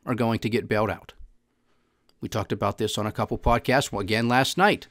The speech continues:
with all of the share buybacks. The airline industry, forty-five billion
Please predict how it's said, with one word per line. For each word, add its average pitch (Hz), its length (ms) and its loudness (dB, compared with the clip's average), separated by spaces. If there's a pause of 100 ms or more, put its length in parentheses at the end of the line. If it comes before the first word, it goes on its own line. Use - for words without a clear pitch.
(380)
with 113 160 -4
all 110 140 2
of 123 80 0
the 131 40 2
share 156 280 2
buybacks. - 680 4 (1120)
The 156 100 4
airline 196 320 8
industry, 101 380 0
forty-five 208 720 6
billion 214 420 6